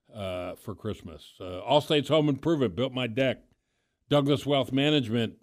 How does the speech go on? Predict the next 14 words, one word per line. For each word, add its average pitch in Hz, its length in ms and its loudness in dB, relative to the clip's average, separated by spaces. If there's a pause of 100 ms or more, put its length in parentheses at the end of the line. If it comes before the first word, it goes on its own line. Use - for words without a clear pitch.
(760)
well, 123 280 -4 (680)
he 143 80 2
makes 139 300 2
me 123 100 4
money 117 320 4
so 104 220 -6
I 101 80 -4
can 95 320 -8
continue 110 460 -8
to 98 100 -6
enjoy 92 320 -8
the 87 80 -12
good 87 220 -10
life. 82 260 -10